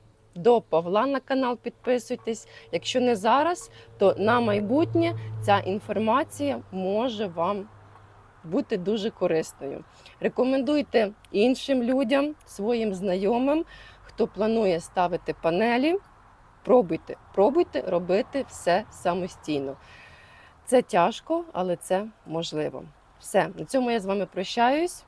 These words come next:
Якщо відео було вам корисним, залишайте вподобайки, коментарі, підписуйтесь на український контент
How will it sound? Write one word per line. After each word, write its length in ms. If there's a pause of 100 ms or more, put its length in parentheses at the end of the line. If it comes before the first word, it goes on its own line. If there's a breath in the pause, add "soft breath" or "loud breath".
Якщо 300
відео 360
було 260
вам 160
корисним, 680
залишайте 580
вподобайки, 920
коментарі, 680
підписуйтесь 840
на 240
український 640
контент 520